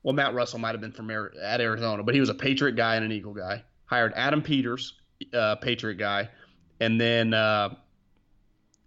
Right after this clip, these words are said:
I can't think of his name, but he passed away, like, last year.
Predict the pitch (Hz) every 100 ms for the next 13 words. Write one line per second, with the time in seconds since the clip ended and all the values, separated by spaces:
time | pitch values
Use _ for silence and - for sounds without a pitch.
0 | - 107 110 98 101 98 98 101 101 98
1 | 104 - 101 - 98 98 101 98 107 98
2 | 101 - 95 90